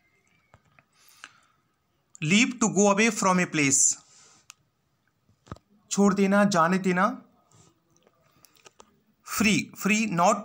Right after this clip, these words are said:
tied up or in a cage, यानी आज़ाद, मुक्त। Belong, to be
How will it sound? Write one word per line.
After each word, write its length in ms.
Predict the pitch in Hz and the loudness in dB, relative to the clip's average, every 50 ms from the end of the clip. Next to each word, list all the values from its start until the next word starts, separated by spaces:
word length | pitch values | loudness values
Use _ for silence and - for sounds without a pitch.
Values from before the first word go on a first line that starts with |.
| - - | -4 -2
tied 260 | 190 185 196 202 208 | -2 0 0 0 0
up 100 | 220 208 - - - _ _ _ _ _ _ _ _ _ _ _ _ _ _ _ _ _ _ - | -2 -2 -6 -12 -20 _ _ _ _ _ _ _ _ _ _ _ _ _ _ _ _ _ _ -2
or 220 | 175 185 196 208 220 - | 0 2 2 2 0 -2
in 160 | 180 175 175 | -2 -4 -4
a 60 | 170 147 - | -4 -4 -4
cage, 320 | 175 160 143 120 110 107 92 - - - _ _ _ _ _ - - _ _ _ _ _ - - _ - | -2 0 0 0 -2 -4 -8 -10 -12 -16 _ _ _ _ _ -20 -20 _ _ _ _ _ -20 -14 _ -4
यानी 160 | 160 180 202 196 165 | -4 -2 -2 0 2
आज़ाद, 480 | 165 165 160 170 170 156 127 104 - - - - _ _ _ _ _ _ _ _ _ _ _ _ _ _ _ _ _ _ _ _ _ - | 2 2 2 2 2 2 2 0 -4 -10 -18 -20 _ _ _ _ _ _ _ _ _ _ _ _ _ _ _ _ _ _ _ _ _ -4
मुक्त। 400 | 151 185 185 185 - - - - - _ _ _ _ _ _ _ _ _ _ _ - - _ - - _ _ _ _ _ _ _ - | -4 -4 -4 -4 -8 -16 -18 -20 -20 _ _ _ _ _ _ _ _ _ _ _ -20 -20 _ -20 -20 _ _ _ _ _ _ _ -18
Belong, 500 | 127 123 170 180 185 208 240 269 269 269 - - _ _ _ - - _ | -10 -2 0 2 4 4 2 2 0 -2 -6 -10 _ _ _ -20 -8 _
to 100 | 214 214 208 | 0 0 2
be 100 | 226 | 2